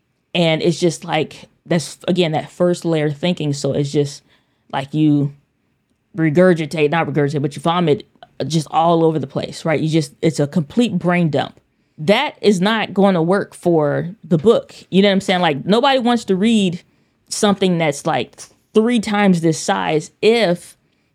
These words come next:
it could have been said in less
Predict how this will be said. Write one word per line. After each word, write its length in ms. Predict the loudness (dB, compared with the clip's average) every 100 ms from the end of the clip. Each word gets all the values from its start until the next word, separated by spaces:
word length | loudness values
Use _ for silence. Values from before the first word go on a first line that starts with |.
| _
it 160 | -4 -4
could 240 | -2 0
have 140 | 0 0
been 280 | -2 -2
said 380 | -6 -4 -2 -2
in 240 | -2 0 2
less 580 | 2 2 0 -2 -12